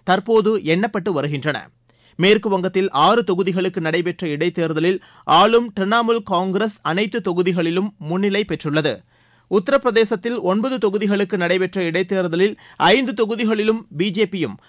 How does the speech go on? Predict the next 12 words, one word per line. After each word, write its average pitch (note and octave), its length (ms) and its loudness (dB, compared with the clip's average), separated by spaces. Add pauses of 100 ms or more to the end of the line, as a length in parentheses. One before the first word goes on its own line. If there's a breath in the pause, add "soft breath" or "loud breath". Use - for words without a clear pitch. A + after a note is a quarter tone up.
(120)
மூன்று B3+ 360 -2
தொகுதிகளில் G#3 640 0
சமாஜ்வாதி G3+ 540 0
கட்சியும், F#3+ 520 -2
ஒரு F#3+ 240 2
தொகுதியில் G3+ 540 0
ராஷ்டிரிய G3+ 540 -2
லோக்தள் G3+ 420 0
கட்சியும் E3+ 440 -4
முன்னிலை F#3+ 320 -2
வகிக்கிறது. D#3+ 540 -2 (600 soft breath)
உத்தராகண்டின் G3+ 760 2